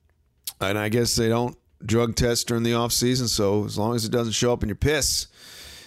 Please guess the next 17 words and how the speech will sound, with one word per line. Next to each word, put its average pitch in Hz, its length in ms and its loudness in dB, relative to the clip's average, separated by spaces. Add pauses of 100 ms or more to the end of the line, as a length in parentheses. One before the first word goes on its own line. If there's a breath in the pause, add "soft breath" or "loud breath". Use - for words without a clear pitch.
(120)
you're 120 180 2
all 120 140 2
right. 123 340 2 (640)
But 117 180 0
I 147 120 2
don't 123 100 0
know. 104 140 -4
Th-, 131 180 0
that 170 220 0
just 139 180 0
sort 113 180 2
of 98 60 4
hit 107 140 0
me 90 300 0 (280)
reading 101 540 0
this. - 500 -2
Like, 90 320 -6